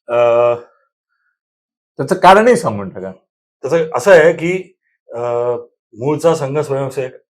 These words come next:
Speaker 1: आणि नंतर मग बराच काळ भारतीय जनता पार्टीशी संलग्न आणि त्या परिवाराशी संलग्न असल्यामुळे, अ, थोडं जपून, अ, बोलायला लागेल. तरी हल्ली मी फ्रीलान्सिंग करतो. अ, ॲक्टिव्हली भारतीय जनता पार्टीचं काम सध्या मी बंद केलेलं आहे.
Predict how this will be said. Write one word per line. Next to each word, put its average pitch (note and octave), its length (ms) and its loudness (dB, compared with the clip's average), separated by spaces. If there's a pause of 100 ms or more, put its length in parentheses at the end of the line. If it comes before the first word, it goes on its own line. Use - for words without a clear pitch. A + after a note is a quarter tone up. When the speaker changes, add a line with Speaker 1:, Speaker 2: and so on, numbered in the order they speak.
(240)
Speaker 1:
आणि B2+ 120 -8
नंतर B2 240 -6
मग C3+ 180 -6
बराच B2+ 300 0
काळ C3+ 160 0
भारतीय A2+ 320 -6
जनता B2 220 -4
पार्टीशी A#2 800 -8
संलग्न A2+ 480 -12 (120)
आणि G#2+ 120 -18
त्या A2 100 -8
परिवाराशी C3+ 480 -2
संलग्न A2+ 340 -14
असल्यामुळे, G#2+ 400 -16 (640)
अ, G#2 360 -2
थोडं A#2+ 300 -4
जपून, C3+ 540 -6 (160)
अ, A2 280 -6 (200)
बोलायला A#2+ 300 0
लागेल. C3+ 400 -6
तरी B2 120 -8
हल्ली A#2 240 -6
मी B2+ 120 -8
फ्रीलान्सिंग A#2+ 680 -10
करतो. A2+ 420 -20 (1300)
अ, G2+ 360 -8 (460)
ॲक्टिव्हली C3+ 580 -6
भारतीय A2+ 320 -8
जनता A#2+ 240 -4
पार्टीचं A#2 600 -8
काम A2+ 180 -8
सध्या A2 260 -16
मी A#2 160 -16 (200)
बंद A2+ 220 -10
केलेलं F#2+ 300 -12
आहे. F#2+ 160 -14